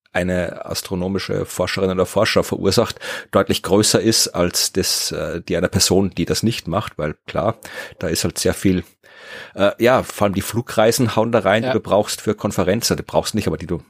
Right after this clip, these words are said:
Speaker 1: machst halt, weil das System so funktioniert für die Konferenzen und ja, so ein Weltraumteleskop, das, äh, geht auch nicht von selbst zu Fuß in den Weltraum, das braucht auch entsprechende Ressourcen, aber es ist halt, äh,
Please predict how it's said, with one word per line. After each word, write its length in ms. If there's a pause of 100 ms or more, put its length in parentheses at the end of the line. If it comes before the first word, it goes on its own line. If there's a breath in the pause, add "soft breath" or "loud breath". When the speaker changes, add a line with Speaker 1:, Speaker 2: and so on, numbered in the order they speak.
Speaker 1:
machst 420
halt, 220
weil 160
das 120
System 280
so 100
funktioniert 540
für 240
die 280
Konferenzen 680
und 180 (320 loud breath)
ja, 400
so 120
ein 100
Weltraumteleskop, 840
das, 280
äh, 180 (560)
geht 180
auch 140
nicht 160
von 300
selbst 420
zu 100
Fuß 300
in 100
den 160
Weltraum, 420
das 240
braucht 380
auch 300 (400 loud breath)
entsprechende 560
Ressourcen, 480 (320 loud breath)
aber 380
es 160
ist 100
halt, 180
äh, 280